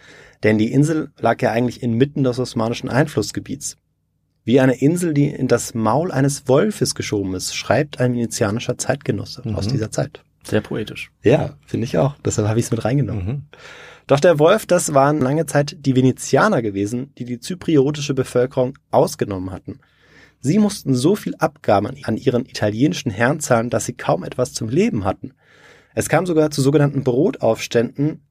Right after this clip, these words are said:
Speaker 1: die allerdings nicht von Erfolg gekrönt waren. Auch deshalb hatte sich die Bevölkerung mit Bitten an den Sultan gewandt,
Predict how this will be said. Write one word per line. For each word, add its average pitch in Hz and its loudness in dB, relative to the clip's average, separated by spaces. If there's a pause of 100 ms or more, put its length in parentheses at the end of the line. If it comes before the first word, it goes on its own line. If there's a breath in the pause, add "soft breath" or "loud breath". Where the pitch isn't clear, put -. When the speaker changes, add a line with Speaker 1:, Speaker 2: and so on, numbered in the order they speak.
(100)
Speaker 1:
die 123 -6
allerdings 127 0 (180)
nicht 135 -2
von 131 0
Erfolg 123 -2 (160)
gekrönt 127 -2
waren. 98 -8 (640 soft breath)
Auch 143 2
deshalb 151 0
hatte 113 0
sich 117 -8
die 113 -10
Bevölkerung 131 -4
mit - -10
Bitten 143 -2
an 117 -6
den 110 -2
Sultan 117 -2
gewandt, 101 -4